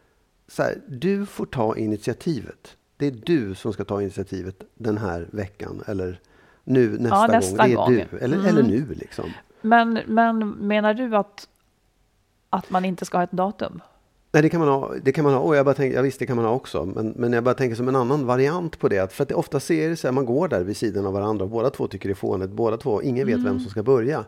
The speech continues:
Speaker 1: Om man <laughs> lottar om det eller bestämmer,
Speaker 2: Mm.
Speaker 1: "Du får göra det här nu." Så
Speaker 2: Ja,
Speaker 1: här,
Speaker 2: men
Speaker 1: "Nu är det, det,
Speaker 2: jag,
Speaker 1: det
Speaker 2: jag
Speaker 1: ligger på
Speaker 2: tycker så
Speaker 1: dig."
Speaker 2: att sägningen för att slippa allt det där
Speaker 1: Ja.
Speaker 2: också, om, om man tycker att det är obekvämt, det är att klockan,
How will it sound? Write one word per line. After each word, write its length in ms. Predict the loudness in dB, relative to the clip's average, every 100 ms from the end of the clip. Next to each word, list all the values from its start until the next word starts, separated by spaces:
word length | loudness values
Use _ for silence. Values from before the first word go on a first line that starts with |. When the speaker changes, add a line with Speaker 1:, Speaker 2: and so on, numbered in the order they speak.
| -14 -20
Speaker 1:
Om 240 | _ 0
man 260 | 0 0 -6 _
<laughs> 140 | -6 -2
lottar 440 | -2 -4 -4 0
om 180 | 0 0
det 60 |
eller 100 | -4
bestämmer, 280 | -4 -4 -2
Speaker 2:
Mm. 120 | 0
Speaker 1:
"Du 240 | 0 0 -2
får 100 | 0
göra 260 | 0 0 0
det 60 | -4
här 120 | -6
nu." 80 | -6
Så 60 | 0
Speaker 2:
Ja, 60 |
Speaker 1:
här, 40 | 4
Speaker 2:
men 160 | 4
Speaker 1:
"Nu 60 | 4
är 40 |
det, 100 | 0 0
det, 60 |
Speaker 2:
jag, 60 | 4
Speaker 1:
det 40 |
Speaker 2:
jag 80 | 6
Speaker 1:
ligger 140 | 6
på 60 | 4
Speaker 2:
tycker 180 | 4 4
så 60 |
Speaker 1:
dig." 80 | 4
Speaker 2:
att 100 | 4
sägningen 560 | 2 4 4 2 0 0
för 100 | -2
att 100 | -2
slippa 320 | -4 -2 0
allt 200 | 0 0
det 60 | 0
där 100 | 4
Speaker 1:
Ja. 140 | 4
Speaker 2:
också, 260 | 2 -2 -4
om, 120 | -2
om 100 | -2
man 120 | -2
tycker 140 | -2 0
att 60 |
det 60 | 2
är 40 |
obekvämt, 460 | 2 0 -2 -6 0
det 80 | -2
är 40 |
att 100 | -2
klockan, 360 | -6 -2 -2